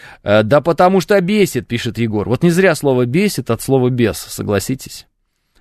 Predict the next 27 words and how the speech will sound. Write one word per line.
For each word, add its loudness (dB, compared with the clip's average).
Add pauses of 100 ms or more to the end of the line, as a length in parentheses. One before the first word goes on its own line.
(120)
То 4
есть 2
«бес» 2
подступает 0
к -10
вам, 2
Егор, 0
или -2
кому-то 0
еще, -2 (520)
и 2
бесит 0
вас. -10 (920)
То 0
бишь -2
он, 0
э, -2
вас, 0
э, 0
ну, -4
как -4
же, -6
поглощает, 2
я -4
не -8
знаю, -6
там, -12